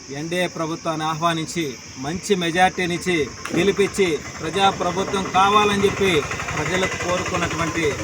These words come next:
విధానం మన కళ్ళ ముందు చూసాం. ఈ రాష్ట్రంలో ఈ ఐదు సంవత్సరాల పాటు ఈ జగన్మోహన్ రెడ్డి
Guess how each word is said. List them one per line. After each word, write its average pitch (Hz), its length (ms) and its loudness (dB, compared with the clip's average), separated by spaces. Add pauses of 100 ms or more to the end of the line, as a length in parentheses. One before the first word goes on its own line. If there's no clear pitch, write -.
(500)
విధానం 170 480 4 (220)
మన 147 140 -4 (100)
కళ్ళ 147 140 0
ముందు 165 320 -2
చూసాం. 156 200 -4 (720)
ఈ 170 40 0
రాష్ట్రంలో 190 680 4 (460)
ఈ 170 80 2
ఐదు 185 240 4
సంవత్సరాల 202 500 2
పాటు 190 380 2 (260)
ఈ 175 120 0
జగన్మోహన్ 208 640 4
రెడ్డి 196 360 6